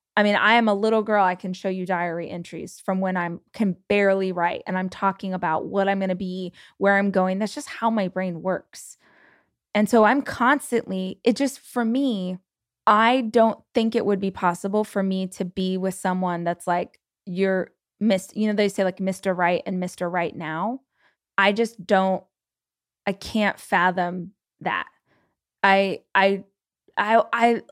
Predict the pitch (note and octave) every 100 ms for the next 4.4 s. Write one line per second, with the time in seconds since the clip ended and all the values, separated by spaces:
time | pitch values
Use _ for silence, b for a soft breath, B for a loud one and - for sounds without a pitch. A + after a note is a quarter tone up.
0 | - A#3 A3+ A3 F4 - - - A#3+ -
1 | - G3+ - G#3 A3 G#3+ A3 A3+ G3+ G#3
2 | G#3+ A3 G#3 F#3+ F#3 G3+ A3 - D#4 C4
3 | G3+ F#3 F3+ G#3 A3 - A3+ A#3+ G3+ F3+
4 | E3+ F3+ F3+ F3+